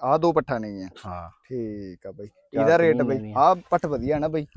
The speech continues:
Speaker 2: ਹਾਂ ਬਾਈ।
Speaker 1: ਕੰਨ ਕੁੰਨ ਦੇਖਦੇ ਪਏ ਸਕਦੇ ਹੋ ਬਾਈ, ਕੰਨ ਕੁੰਨ ਵੀ ਚੰਗੇ ਪਏ ਨੇ ਇਹਦੇ।
Speaker 2: ਇਹ ਵੀ
Speaker 1: ਠੀਕ ਆ।
Speaker 2: ਪੱਠ ਦੇ ਕੰਨ ਕੁੰਨ ਦੀ ਲੈਂਥ ਠੀਕ ਹੈ ਪੂਰਾ।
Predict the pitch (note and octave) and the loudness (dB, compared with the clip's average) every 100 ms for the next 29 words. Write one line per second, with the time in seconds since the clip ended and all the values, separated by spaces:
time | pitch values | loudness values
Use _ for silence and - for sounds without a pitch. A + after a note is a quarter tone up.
0 | A#2+ G#2+ F#2+ E2+ C3 B2+ C3 C#3 C3 A#2+ | -8 -6 -6 -8 -8 -8 -6 -6 -6 -6
1 | B2 C3+ C3+ C3+ A#2+ B2 C#3+ C#3+ - A2+ | -6 -8 -8 -8 -8 -8 -10 -12 -14 -12
2 | A2 A#2 A#2 C3 - A#2 A2+ A2+ A2+ A2+ | -12 -12 -10 -12 -12 -12 -10 -10 -10 -12
3 | B2 C3+ _ - A#2+ C#3 C3+ C#3 A2+ A#2+ | -14 -16 _ -8 -6 -4 -4 -4 -4 -6
4 | A#2 A#2+ A#2 G#2+ A2 G#2+ G#2+ G#2+ G#2+ G#2+ | -6 -6 -6 -8 -10 -12 -12 -12 -12 -14
5 | G2+ _ _ G2 F#2+ F#2 F2 F#2+ | -18 _ _ -18 -18 -20 _ -20